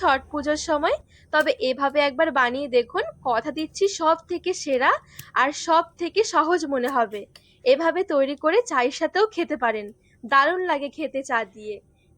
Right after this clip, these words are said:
সংরক্ষণও করে রাখতে পারেন অনেকদিন পর্যন্ত, দেখবেন মুখে লেগে থাকবে এই ঠেকুয়া। নমস্কার বন্ধুরা, নতুন একটা পর্ব দেখার জন্য আপনাদের সকলকে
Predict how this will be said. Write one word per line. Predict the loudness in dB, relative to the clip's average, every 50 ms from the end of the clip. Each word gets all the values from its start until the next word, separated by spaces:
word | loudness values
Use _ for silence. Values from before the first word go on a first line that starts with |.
| _ -6
সংরক্ষণও | -4 -2 -2 2 0 0 0 0 -4 -6 -6 -4 0
করে | 2 2 2 4 2
রাখতে | -2 -2 _ -10 -6 -2
পারেন | 0 0 0 0 0 -2 -2
অনেকদিন | -2 -4 -8 -10 -12 -12 -12 -8 -4
পর্যন্ত, | -4 -4 -2 -4 -8 -8 -8 -6 -4 -4 -4 -4 _ _ _ _ _
দেখবেন | -8 -8 -8 -8 -8 -10 -8 -6 -6
মুখে | -6 -6 -4 -2 -4 -2
লেগে | -2 -4 -6 -8 -6 -4
থাকবে | -4 -4 -4 -4 -8 -8 -4 -4 -4
এই | -4 -4 -10
ঠেকুয়া। | -12 -14 -12 _ -12 -12 -12 -6 0 2
নমস্কার | 2 2 2 -2 -6 0 0 0 2 2
বন্ধুরা, | 0 -2 -2 0 2 2 2 2 0 _ _ _ _ -2
নতুন | -2 0 2 0 0 0
একটা | 2 0 2 4
পর্ব | 4 4 4 2 0 0 2
দেখার | 0 0 2 0 -2 0 2
জন্য | 2 2 4 2 2 2 0 0
আপনাদের | -2 -6 -6 -6 -6 -2 0
সকলকে | 0 0 0 _ -10 -8 -8 -8